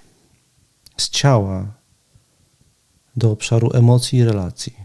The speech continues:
Jakie towarzyszą ci dzisiaj od rana uczucia i emocje?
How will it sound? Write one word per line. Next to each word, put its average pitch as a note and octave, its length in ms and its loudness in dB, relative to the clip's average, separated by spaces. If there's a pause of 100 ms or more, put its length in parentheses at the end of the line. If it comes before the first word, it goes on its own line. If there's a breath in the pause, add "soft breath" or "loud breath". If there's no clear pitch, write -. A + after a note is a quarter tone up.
(2250 soft breath)
Jakie B2 640 -2
towarzyszą A2+ 640 -2
ci A2 200 -6
dzisiaj - 500 -6
od A2 160 -4
rana A2 440 0
uczucia A2 520 -4
i A2 200 -4
emocje? G2+ 720 -8